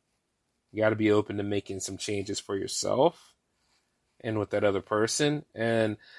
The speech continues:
have you noticed that there's some people that will jump into relationships just so they can try to change somebody? That's stupid. I really shouldn't say that entirely because, you know,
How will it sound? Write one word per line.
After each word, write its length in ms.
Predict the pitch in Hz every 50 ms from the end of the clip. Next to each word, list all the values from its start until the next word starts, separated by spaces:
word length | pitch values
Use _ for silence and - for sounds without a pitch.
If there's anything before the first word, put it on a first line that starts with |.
| - - - _ _ _ _ -
have 180 | 202 254 247
you 140 | 294 415 415
noticed 240 | 302 262 277 269 -
that 140 | 240 202 190
there's 200 | 226 262 240 -
some 160 | 214 220 220
people 240 | - 226 208 226 220
that 160 | 226 220 165
will 120 | 156 156 135
jump 260 | 117 143 151 151 -
into 140 | 156 151 135
relationships 580 | 123 123 131 131 - 139 127 139 139 - -
just 160 | - 120 -
so 140 | - 135 123
they 80 | 123 120
can 140 | - 120 110
try 200 | - 135 127 110
to 60 | 98
change 260 | - 120 113 113 110
somebody? 520 | - 127 123 127 131 135 135 135 139 131 _ _ _ _ _ _ _ _ _ _ _ _ _ _ _ -
That's 240 | 139 131 135 -
stupid. 520 | - - - 160 131 104 - 113 123 143 - _ _ _ _ _ _ _ _ _ _ _ _ _ _ _ _ _ _ _ _ _ _ - - - _ _ _ _ _ _ - - - - - - - - - -
I 80 | 202
really 240 | 269 339 403 403 339
shouldn't 260 | - 320 311 269 220
say 260 | - - 285 277 277
that 200 | 269 269 262 233
entirely 720 | 226 226 - 262 262 254 254 254 247 247 247 247 240 - - _
because, 400 | - 214 - 233 226 220 208 190
you 60 | 226 220
know, 340 | 214 214 220 220 233 240